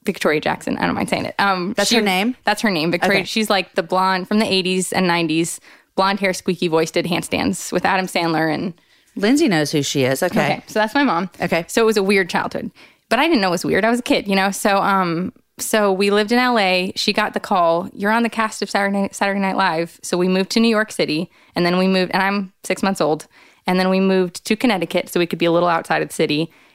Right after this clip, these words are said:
Speaker 1: And she was on the show for six years, and then my parents got divorced.
Speaker 2: So your
Speaker 1: So
Speaker 2: entire early, up to six years.
Speaker 1: formative years were that life. And it was a lot of traveling, and it was a lot of, you asked, like, how my mom handled my fear.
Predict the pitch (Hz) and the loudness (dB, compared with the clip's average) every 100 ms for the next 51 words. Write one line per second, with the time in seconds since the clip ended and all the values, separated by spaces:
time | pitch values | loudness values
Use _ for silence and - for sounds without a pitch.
0 | - 180 175 170 165 160 - - - - | -4 0 2 2 0 -2 -6 -12 -12 -6
1 | - 202 190 185 - 180 175 - 185 - | 0 2 2 0 0 -2 -2 -4 -6 -6
2 | - 160 156 160 - - 175 175 170 170 | -2 0 2 0 -4 -4 -2 0 0 -2
3 | 180 180 - 175 - 175 165 - - 214 | -2 -4 -4 -6 -4 -2 -2 -2 0 2
4 | 226 226 220 - 220 226 254 262 247 - | 4 2 -2 -4 -2 0 2 0 -2 0
5 | 196 208 208 208 190 - 185 185 - 180 | 2 4 4 2 0 -2 -4 -4 -2 -2
6 | - 160 143 202 208 202 185 180 165 - | 0 2 2 2 2 0 0 0 0 0
7 | 185 165 165 175 165 - - - - _ | 2 2 0 0 -2 -2 -6 -8 -14 _
8 | - - _ - 202 196 196 - 208 196 | -20 -20 _ -2 2 2 0 0 2 4
9 | 190 180 - 190 165 170 - 185 196 214 | 2 0 -4 -2 -2 -2 -2 0 2 2
10 | 214 214 - - - 190 180 185 180 170 | 2 2 -2 -12 -4 -2 2 0 0 0
11 | 170 170 170 - _ - 180 180 180 185 | 2 2 0 -2 _ -4 0 2 0 -4
12 | - 202 185 180 - - 180 160 - - | -2 0 2 -2 -8 -4 -2 -2 -6 -4
13 | 180 170 165 156 165 170 175 175 175 - | -2 0 0 0 0 -2 -2 -2 -4 -4
14 | 156 170 | -2 -2